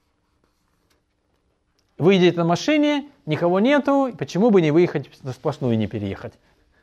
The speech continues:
И разные другие ситуации. У кого-то искушение даже и без машины, у него хватает искушения, у кого-то искушение в машине. Но в целом, а это тоже нарушение. Просто нарушение.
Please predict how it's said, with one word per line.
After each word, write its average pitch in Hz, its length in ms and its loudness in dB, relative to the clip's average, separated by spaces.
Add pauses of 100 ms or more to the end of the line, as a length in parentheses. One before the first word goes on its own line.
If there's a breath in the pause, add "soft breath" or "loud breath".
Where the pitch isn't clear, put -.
(1400)
И 240 120 4
разные 285 340 6
другие 233 300 2
ситуации. - 720 -2 (960)
У 156 80 -4
кого-то 269 360 6
искушение 269 580 4
даже 240 240 4
и 233 40 4
без 208 160 2
машины, 156 520 0
у - 60 -6
него 147 160 0
хватает 139 400 0
искушения, 131 500 -8
у 127 40 -8
кого-то 190 340 2
искушение 175 520 0
в 160 60 0
машине. 139 480 -6 (680)
Но 185 580 2
в - 60 -20
целом, 311 560 2 (140)
а 202 200 4
это 220 220 0
тоже 254 280 0
нарушение. 233 1500 0 (560)
Просто 302 360 0
нарушение. 143 880 -4